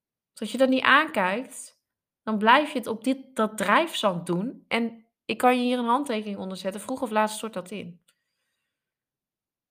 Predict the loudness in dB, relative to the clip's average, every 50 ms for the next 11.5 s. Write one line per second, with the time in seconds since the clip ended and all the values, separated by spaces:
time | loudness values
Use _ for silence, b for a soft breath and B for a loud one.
0 | _ _ _ _ _ _ _ -10 -10 -6 -6 -6 -4 -4 -2 -2 -2 -2 -2 -2
1 | -4 -6 -6 -10 -8 -8 -8 -6 -2 -2 -2 -2 -4 -6 -10 -12 -12 -14 -16 -16
2 | -12 -10 -8 -8 -8 -8 -10 -8 -8 -8 -8 -6 -6 -6 -6 -6 -8 -8 -8 -8
3 | -8 -8 -6 -6 -6 -6 -8 -10 -12 -14 B B B B B B -12 -10 -8 -8
4 | -8 -8 -8 -8 -8 -8 -8 -6 -4 -4 -2 -2 -4 -4 -6 -6 -4 -4 -4 -6
5 | -6 -10 -14 -20 -20 -20 _ _ _ _ _ _ _ _ _ _ _ _ _ _
6 | _ _ _ _ _ _ _ _ _ _ _ _ _ _ _ _ _ _ _ _
7 | _ _ _ _ _ _ _ _ _ _ _ _ _ _ _ _ _ _ -10 -8
8 | -8 -6 -2 2 2 2 2 2 -2 -4 -6 -6 -6 -6 -4 -4 -4 -2 0 0
9 | 0 0 0 -2 -4 -6 -8 -10 -10 -10 -10 -12 -10 -8 -8 -8 -6 -4 -4 -4
10 | -2 -4 -4 -6 -8 -8 -6 -6 -6 -6 -8 -10 -8 -8 -8 -6 -4 -4 -4 -6
11 | -6 -10 -14 -16 -18 -18 -20 _ _